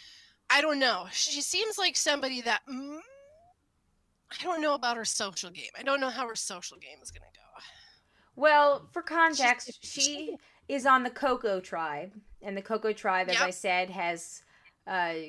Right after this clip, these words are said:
Speaker 2: Carla, Ryan, Lindsay, uh,
Speaker 1: Lindsay.
Speaker 2: and then these last, the next three, Cassidy, and then the next two are all on that Coco Tribe. And they are the tribe that I predicted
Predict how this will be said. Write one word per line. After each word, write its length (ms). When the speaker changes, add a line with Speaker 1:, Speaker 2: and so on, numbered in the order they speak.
Speaker 2:
Carla, 500
Ryan, 580
Lindsay, 640
uh, 280
Speaker 1:
Lindsay. 260
Speaker 2:
and 200
then 360
these 220
last, 420
the 120
next 320
three, 300
Cassidy, 640
and 160
then 80
the 60
next 340
two 320
are 220
all 380
on 240
that 180
Coco 340
Tribe. 400
And 200
they 120
are 140
the 80
tribe 320
that 100
I 140
predicted 720